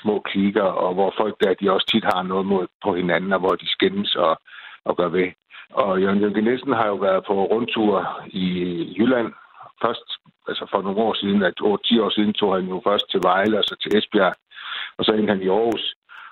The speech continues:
Og så skulle han jo så for halvandet år siden, så skulle han tilbage til København, og så i København, altså i den gamle København-afdeling, Danmarks første afdeling, der, der ville de ikke vide af ham, fordi så var de trætte af ham i forvejen. Men så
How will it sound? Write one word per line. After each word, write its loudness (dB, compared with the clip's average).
Og 0
så 4
skulle 2
han 0
jo -2
så 2
for 4
halvandet 2
år 2
siden, 0
så 2
skulle 2
han -2
tilbage 2
til -4
København, 0
og 2
så 2
i 4
København, 0
altså 0
i -6
den 0
gamle 2
København-afdeling, 0
Danmarks 2
første 0
afdeling, 0
der, 4
der 2
ville -2
de 2
ikke 0
vide 4
af 4
ham, -2
fordi -4
så 4
var 4
de -4
trætte 2
af 2
ham -4
i -8
forvejen. 2
Men -4
så 2